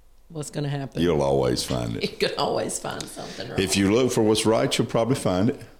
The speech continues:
Speaker 1: That's good.
Speaker 2: But if you look for what's
Speaker 1: Mm-hmm.
Speaker 2: wrong, I guarantee you, it's easy to find what's
Speaker 1: You're
Speaker 2: wrong.
Speaker 1: gonna find it.
Speaker 2: I've always said it doesn't take anything to find out. It doesn't take, take anything, any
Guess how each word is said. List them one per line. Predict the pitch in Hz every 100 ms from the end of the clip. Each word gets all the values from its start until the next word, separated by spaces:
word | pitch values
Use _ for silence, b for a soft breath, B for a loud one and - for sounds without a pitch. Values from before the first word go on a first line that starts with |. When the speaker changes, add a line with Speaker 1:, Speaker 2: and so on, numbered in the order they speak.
| - -
Speaker 1:
That's | - 190 -
good. | 175 170 214 285
Speaker 2:
But | 78 80
if | 78
you | 90 101
look | 123 120
for |
what's | 110 - 104
Speaker 1:
Mm-hmm. |
Speaker 2:
wrong, | 110 120 92 85
I | 110
guarantee | 80 78 95 95 85 - 87
you, | 73 67 78 82 -
it's | 90 - -
easy | 101 117 123 123
to | 120
find | - 107 95 95 90
what's | 82 95
Speaker 1:
You're | 82
Speaker 2:
wrong. | 65
Speaker 1:
gonna | 82
find | - - 139 131
it. | -
Speaker 2:
I've | 165 196
always | 135 92 85
said | - 92
it | 76
doesn't | 98 80
take | 90 78 92
anything | 123 135 - 92 87
to |
find | 85 90 85 78 78 73
out. | 69 -
It | 85 - 92
doesn't | 101 82
take, | 82 76 - -
take | 85 -
anything, | 107 170 - 92 85 87
any | 85 127 -